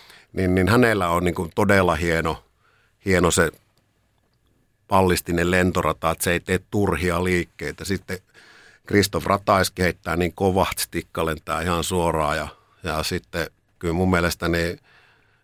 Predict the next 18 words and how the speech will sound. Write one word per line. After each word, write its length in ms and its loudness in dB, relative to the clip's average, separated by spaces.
Dimitri 380 0
Van 160 2
Berg 340 -2
on 100 -4
semmoinen 360 -6
aika 280 -6
makea 380 -2
se 140 -8
tikan 360 -6
hallinta. 540 -4
Mutta 280 0
joo, 380 6
näitähän 480 0
on. 160 4
Ja 120 4
sitten 260 -2
heittotekniikoita, 1080 -2
niin 220 -2